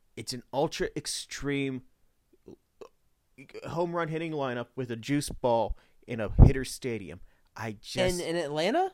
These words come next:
Speaker 1: I,
Speaker 2: Is that
Speaker 1: Atlanta's a hitter stadium,
Speaker 2: Is
Speaker 1: big
Speaker 2: it?
Speaker 1: time. Yeah, big
Speaker 2: Okay.
Speaker 1: time. Like, I, I, I'm sorry, I just can't count out those hitters. I can't count out, you know, what
Speaker 2: It's
Speaker 1: they
Speaker 2: also
Speaker 1: have.
Speaker 2: just gonna be fun to watch Trevor Bauer play in the postseason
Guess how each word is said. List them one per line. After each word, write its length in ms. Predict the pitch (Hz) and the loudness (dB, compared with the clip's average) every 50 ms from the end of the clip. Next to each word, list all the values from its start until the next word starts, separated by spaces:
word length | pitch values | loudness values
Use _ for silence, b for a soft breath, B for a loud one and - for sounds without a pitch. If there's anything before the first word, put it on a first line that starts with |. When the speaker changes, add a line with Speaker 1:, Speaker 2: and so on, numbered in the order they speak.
| - | -4
Speaker 1:
I, 20 | 131 | -6
Speaker 2:
Is 60 | - - | -6 -4
that 100 | - 156 | -4 -2
Speaker 1:
Atlanta's 380 | - - 190 254 294 302 208 139 | 2 4 6 6 6 4 2 0
a 60 | 113 | -2
hitter 260 | 95 - 165 185 160 | -2 0 2 2 2
stadium, 380 | 131 - - 165 156 147 131 151 | 0 -2 -2 -2 -2 0 0 -2
Speaker 2:
Is 80 | 156 165 | 0 2
Speaker 1:
big 100 | 180 220 | 2 2
Speaker 2:
it? 60 | - | 2
Speaker 1:
time. 200 | - 143 101 98 - | 0 -4 -8 -8 -10
Yeah, 180 | - 123 127 104 | -8 -6 -6 -6
big 260 | 92 110 - 170 180 | -6 -6 -4 -4 -2
Speaker 2:
Okay. 140 | 143 - 143 | -2 -4 -6
Speaker 1:
time. 180 | 117 95 85 - - b b b b b b b | -6 -6 -6 -10 -14 b b b b b b b
Like, 220 | - 120 113 107 - _ _ _ _ _ _ - - - _ - | -4 -4 -4 -4 -6 _ _ _ _ _ _ -20 -20 -20 _ -10
I, 100 | - - - _ - | -8 -8 -8 _ -6
I, 180 | 107 131 123 - _ | -6 -6 -6 -8 _
I'm 120 | - - 107 | -6 -4 -4
sorry, 300 | - - 156 151 139 123 | -2 -2 0 2 2 2
I 40 | 113 | 0
just 240 | 104 123 120 - | -2 -4 -6 -6
can't 260 | - - 139 135 127 - _ _ _ _ | -8 -8 -8 -8 -8 -10 _ _ _ _
count 260 | - - - 123 131 131 | -8 -6 -4 -2 -2 -2
out 180 | 131 127 - | -4 -4 -4
those 200 | 123 120 120 - | -6 -6 -6 -6
hitters. 440 | 127 131 127 120 98 - - - - _ - | -6 -6 -4 -6 -6 -10 -12 -16 -18 _ -16
I 80 | - 110 | -14 -14
can't 520 | - - - 143 143 135 135 - 107 131 | -14 -12 -8 -6 -6 -6 -6 -10 -16 -20
count 320 | - - - 143 131 135 131 | -20 -14 -10 -8 -6 -6 -4
out, 240 | 135 139 139 127 - _ _ _ _ _ - | -4 -6 -6 -8 -10 _ _ _ _ _ -18
you 100 | 95 104 | -18 -16
know, 220 | 92 92 92 - - _ _ - - b b b b b b b b b b | -14 -14 -14 -14 -16 _ _ -20 -20 b b b b b b b b b b
what 120 | - - 233 | -2 2 2
Speaker 2:
It's 120 | 247 240 | 4 8
Speaker 1:
they 60 | 277 | 10
Speaker 2:
also 200 | 277 294 - - | 10 10 10 8
Speaker 1:
have. 80 | 330 269 | 4 2
Speaker 2:
just 180 | 254 277 202 - | 0 -2 -2 0
gonna 140 | 247 233 220 | 0 0 0
be 100 | 208 190 | 0 -2
fun 300 | - - 185 180 175 175 | -2 0 0 2 2 2
to 80 | 160 | 2
watch 320 | 151 151 147 143 - - - | 2 2 2 0 -2 -6 -8
Trevor 280 | - 165 147 139 139 131 | -4 -2 -2 -2 -2 -2
Bauer 360 | 135 131 131 131 131 127 123 | -2 0 0 0 0 -2 -4
play 220 | 127 139 135 127 | -6 -8 -10 -8
in 100 | 127 127 | -8 -8
the 60 | 123 | -10
postseason 800 | 123 123 135 123 120 - - - 123 123 117 120 120 117 113 113 | -8 -6 -6 -6 -6 -8 -10 -10 -10 -10 -10 -12 -12 -12 -14 -16